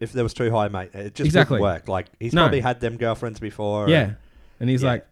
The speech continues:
Speaker 2: "I have to get in the mirror. What are you doing hogging the mirror? This is mine." And I'm like, "Look at Dee and Daz. Mel and Jesse are exactly them, except backwards."
Speaker 1: Yeah.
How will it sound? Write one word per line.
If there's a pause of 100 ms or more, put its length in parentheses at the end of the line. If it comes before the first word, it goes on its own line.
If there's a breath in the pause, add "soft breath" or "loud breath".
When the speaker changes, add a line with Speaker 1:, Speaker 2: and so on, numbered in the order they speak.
Speaker 2:
"I
have
to
get
in
the
mirror. (120)
What
are
you
doing
hogging
the
mirror?
This
is
mine." (220 soft breath)
And
I'm
like, (640 soft breath)
"Look
at
Dee
and
Daz. (1000)
Mel (180)
and
Jesse
are
exactly
them,
except
backwards." (160)
Speaker 1:
Yeah.